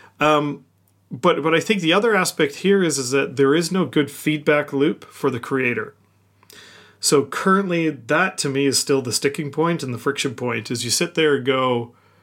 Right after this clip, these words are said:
"I've just created something," and I, I, I noticed it while I was creating the business plan. I was sitting there going, "Yeah, yeah, yeah," like, <laughs> nodding my head as it started to write. I'm like,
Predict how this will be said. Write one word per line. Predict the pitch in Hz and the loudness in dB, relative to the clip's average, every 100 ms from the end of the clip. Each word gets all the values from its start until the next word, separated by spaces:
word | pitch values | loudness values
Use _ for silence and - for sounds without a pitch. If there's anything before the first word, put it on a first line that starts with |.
| _ _ _ _ _ _ _ | _ _ _ _ _ _ _
"I've | 135 120 | -4 2
just | 202 208 | 2 2
created | 175 175 180 143 | 2 2 2 0
something," | 151 131 139 135 135 135 - | 0 0 2 2 0 -6 -2
and | 151 | 2
I, | 147 | 2
I, | 139 135 135 131 135 | 2 0 0 -2 -2
I | |
noticed | 135 147 165 - | 2 2 2 0
it | 131 | 0
while | 123 | 2
I | 123 | 2
was | 120 | 0
creating | - 131 127 127 | -2 -2 0 0
the | |
business | 117 131 156 | 2 2 0
plan. | - 120 | -2 -6
I | |
was | 113 | -6
sitting | - 123 | -6 -6
there | 117 | -4
going, | 104 - | -6 -8
"Yeah, | 113 123 147 - - | -4 -2 -2 -6 -10
yeah, | 113 123 - 330 | -4 -4 -2 -4
yeah," | 123 | -2
like, | 123 - | 0 -2
<laughs> | 123 123 | -2 0
nodding | 127 135 139 | 2 4 2
my | 120 107 | -2 -2
head | 127 147 - - - | 2 0 -2 -18 -8
as | 131 139 127 | -2 2 2
it | 139 | 2
started | - 139 135 135 | 2 2 4 4
to | - | 2
write. | 117 143 117 | 0 0 0
I'm | 127 | 0
like, | 120 113 | 0 -2